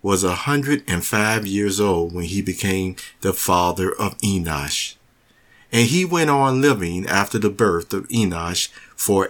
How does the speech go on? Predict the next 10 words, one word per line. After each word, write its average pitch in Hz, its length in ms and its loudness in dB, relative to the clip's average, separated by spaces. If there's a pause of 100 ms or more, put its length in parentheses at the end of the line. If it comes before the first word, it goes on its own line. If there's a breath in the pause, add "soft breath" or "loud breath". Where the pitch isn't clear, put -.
eight 170 240 0
hundred 95 680 -2
and 87 200 -2
seven 127 500 2
years, 90 640 0 (340 loud breath)
and 101 180 2
had 104 280 4
sons 107 580 2
and 101 140 2
daughters. 85 580 -2